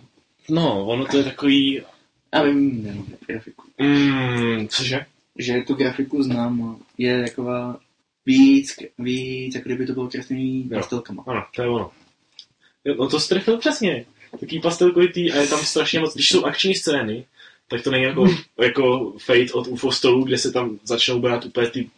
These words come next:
Speaker 1: efekty
Speaker 3: Jo.
Speaker 1: počítačový, miliony těch část-, částicových těch, prostě particle effects, prostě jak tam lítají prostě ty vžů.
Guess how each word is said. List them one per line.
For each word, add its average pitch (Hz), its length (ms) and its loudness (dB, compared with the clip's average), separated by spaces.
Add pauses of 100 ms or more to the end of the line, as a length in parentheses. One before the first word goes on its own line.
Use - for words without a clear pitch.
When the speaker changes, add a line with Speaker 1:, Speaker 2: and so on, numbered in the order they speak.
Speaker 1:
efekty 120 680 0 (100)
Speaker 3:
Jo. 135 180 2
Speaker 1:
počítačový, 123 580 0
miliony 123 580 2 (160)
těch 117 380 0 (240)
část-, - 400 -2 (120)
částicových 120 680 -2
těch, 107 280 -2 (100)
prostě - 280 -8
particle 107 500 -4
effects, 104 340 -6
prostě 110 260 -6
jak 101 160 -6
tam 107 160 -4
lítají 101 260 -4
prostě 107 240 -10
ty 107 140 -14
vžů. 120 720 -4